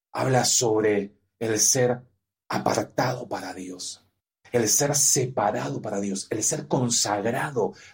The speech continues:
para Dios. Si miramos la historia del Antiguo Testamento, vamos a ver cómo a lo largo de, de toda su historia, cuando ellos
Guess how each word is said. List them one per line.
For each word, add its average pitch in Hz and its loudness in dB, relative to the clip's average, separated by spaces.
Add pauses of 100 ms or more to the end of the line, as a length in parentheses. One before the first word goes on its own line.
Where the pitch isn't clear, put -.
(100)
para 98 -8
Dios. - -12 (360)
Si - -6
miramos 113 2
la 113 0
historia 117 0 (160)
del 107 -6
Antiguo 117 -2
Testamento, 123 0
vamos 120 2
a 104 0
ver 123 2
cómo 117 2 (320)
a 120 0
lo 120 6
largo 139 4
de, 113 0 (220)
de 110 -2
toda 147 -2
su - -2
historia, 139 2
cuando 117 -2
ellos 127 -2